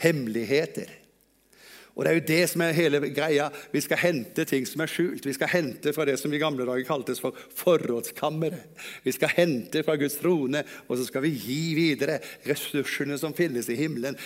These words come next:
fordele ressursene inn i kirken, så Kristi kropp skal bygges opp og gjøre sin jobb i samfunnet. Punkt tre. Ressursene er gitt oss, ikke for oss selv,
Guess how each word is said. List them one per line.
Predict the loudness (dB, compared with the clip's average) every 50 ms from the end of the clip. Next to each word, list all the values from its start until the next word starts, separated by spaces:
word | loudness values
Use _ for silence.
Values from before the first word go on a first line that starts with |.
| -14 -14 -14 -6
fordele | -4 -4 -4 -2 -2 -2 0 0 0 0 -2 -2 -2 -4
ressursene | -4 -4 -4 -4 -6 -6 -6 -8 -8 -8 -10 -14 -16 -8 -2 0
inn | 0 2 2 0 0
i | 0 2
kirken, | 2 2 2 0 -4 -6 -6 -6 -8 -12 -14
så | -6 -4 -4 -2
Kristi | 0 -2 -2 -2 -2 -4 -4
kropp | -2 -2 -2 -2 -4
skal | -4 -4 -2 0
bygges | 0 0 0 0 0 0
opp | -2 -2 -4 -8 -14 -16 -4 0
og | 0 2 4
gjøre | 2 2 0 0 -2
sin | -2 -2 0 0
jobb | -2 -2 -4 -6 -8 -12 -16 -10 -6 -4
i | -2 -2
samfunnet. | -2 -2 -2 -4 -4 -6 -4 -4 -6 -6 -8 -12 -16 -20 _ _ _ _ _ _ _ _ _ _ _ -20 -20 -20 -20 -20 -20 -20 -20 -20 -20 -20 -20 -20 _ 4
Punkt | 4 6 6 8
tre. | 8 8 6 6 2 -2 -10 -16 -18 -20 -20 _ -20 -20 -20 -20 -20 -20 _ _
Ressursene | 4 4 4 8 8 8 8 6 4 2 2 4 4 4 4 4
er | 4 6 8
gitt | 6 6 4 2 0 2
oss, | 2 2 0 -2 -6 -8 -10 -12 -14 -16 -20 -20 -20 _ _ _ _ _ _ _ _ _ _ _ _ _ 2
ikke | 4 4 4 4 4
for | 4 4 4 4 2
oss | 4 4
selv, | 2 4 4 2 0